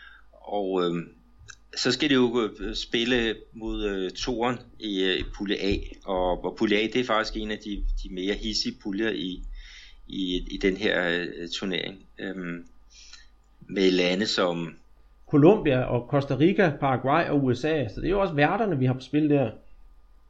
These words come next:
Speaker 1: Ja, det, det bliver nogle, nogle drabelige, øh, øh, kvartfinaler, som, som vi, vi kommer, kommer til her. Men der er jo også noget af det, der er, er lidt specielt ved den her turnering, det er, at, at den forskellige, øh,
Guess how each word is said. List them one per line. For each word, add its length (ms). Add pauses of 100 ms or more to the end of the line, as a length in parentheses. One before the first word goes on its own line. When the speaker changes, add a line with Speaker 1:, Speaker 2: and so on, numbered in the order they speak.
(180)
Speaker 1:
Ja, 200 (300)
det, 220
det 180
bliver 220
nogle, 460 (200)
nogle 160
drabelige, 580
øh, 240 (720)
øh, 120
kvartfinaler, 600 (220)
som, 280
som 240
vi, 100 (120)
vi 60
kommer, 580
kommer 200
til 200
her. 200 (420)
Men 180
der 60
er 40
jo 100
også 280
noget 380
af 100
det, 180
der 60
er, 320 (120)
er 60
lidt 160
specielt 380
ved 60
den 160
her 80
turnering, 380
det 80
er, 80
at, 140
at 200
den 140 (100)
forskellige, 600
øh, 420